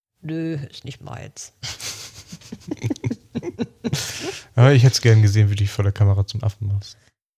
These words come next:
Speaker 1: Das glaube ich dir sofort, aber das kommt ja noch, ne? Wir machen ja noch einen Livestream.
Speaker 2: Genau.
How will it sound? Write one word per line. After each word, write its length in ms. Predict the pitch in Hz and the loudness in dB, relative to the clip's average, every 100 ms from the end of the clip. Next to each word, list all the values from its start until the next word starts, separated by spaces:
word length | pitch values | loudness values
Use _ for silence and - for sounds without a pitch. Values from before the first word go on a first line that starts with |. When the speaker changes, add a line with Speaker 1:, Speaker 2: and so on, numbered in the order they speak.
| _ _ _ - 262 247 220 196 190 | _ _ _ -12 -8 -6 -8 -10 -12
Speaker 1:
Das 120 | 226 | -12
glaube 240 | - 226 196 | -6 -4 -4
ich 80 | |
dir 140 | - 196 | -10 -10
sofort, 460 | 202 202 233 196 | -10 -12 -8 -6
aber 120 | 185 190 | -6 -6
das 140 | 185 | -6
kommt 220 | - 262 | -6 -6
ja 100 | 190 | -6
noch, 200 | 175 175 | -8 -8
ne? 180 | 196 240 | -6 -6
Wir 100 | 214 | -6
machen 240 | 208 202 214 | -8 -8 -8
ja 120 | 202 | -8
noch 200 | 196 190 | -10 -12
einen 460 | 202 202 190 196 | -14 -12 -12 -12
Livestream. 580 | 208 185 - - 185 196 - - - - - | -8 -8 -8 -12 -14 -14 -18 -18 -12 -10 2
Speaker 2:
Genau. 400 | 104 101 101 | 4 6 4